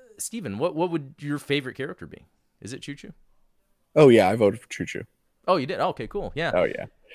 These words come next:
Speaker 1: For me, it would be Suletta, and I don't know if that's because I'm kinda basic like that, or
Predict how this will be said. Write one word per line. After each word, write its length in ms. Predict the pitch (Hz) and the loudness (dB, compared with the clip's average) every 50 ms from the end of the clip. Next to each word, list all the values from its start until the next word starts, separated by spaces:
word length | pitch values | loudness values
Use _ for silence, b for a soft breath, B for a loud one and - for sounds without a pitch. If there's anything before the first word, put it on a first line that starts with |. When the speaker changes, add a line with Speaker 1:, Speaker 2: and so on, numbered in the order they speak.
| B B | B B
Speaker 1:
For 80 | - 185 | -6 -4
me, 200 | 214 262 277 277 | -4 -2 -2 -2
it 60 | 226 | -2
would 140 | 170 156 127 | -4 -4 -4
be 100 | - 165 | -8 -12
Suletta, 580 | - - - 143 117 98 107 131 143 95 71 - 73 | -12 -10 -10 -10 -10 -8 -8 -6 -6 -8 -10 -10 -12
and 140 | 90 101 90 | -12 -10 -8
I 100 | 110 120 | -8 -8
don't 140 | 135 135 | -6 -6
know 100 | 127 120 | -6 -8
if 100 | 113 - | -10 -6
that's 400 | - 127 117 113 - - - - - _ _ _ _ _ _ _ _ _ _ _ _ _ _ 123 | -4 -2 -2 -2 -4 -8 -14 -16 -16 _ _ _ _ _ _ _ _ _ _ _ _ _ _ -18
because 840 | 107 110 95 - - 117 110 107 104 104 98 92 92 - - - - - _ _ _ _ _ _ _ _ _ _ _ _ _ _ _ _ _ _ _ | -16 -16 -14 -10 -6 -4 -2 -2 -2 -4 -6 -8 -12 -12 -12 -14 -16 -18 _ _ _ _ _ _ _ _ _ _ _ _ _ _ _ _ _ _ _
I'm 140 | 104 107 104 | -10 -10 -8
kinda 220 | - 120 104 95 | -6 -6 -6 -6
basic 360 | 80 104 101 110 - 147 - - | -6 -6 -8 -8 -8 -12 -10 -8
like 200 | 135 131 - _ | -10 -10 -8 _
that, 180 | 143 143 151 - | -4 -4 -4 -4
or 480 | 151 151 185 160 120 120 156 180 170 | -8 -6 -4 -2 -2 -2 -4 -6 -10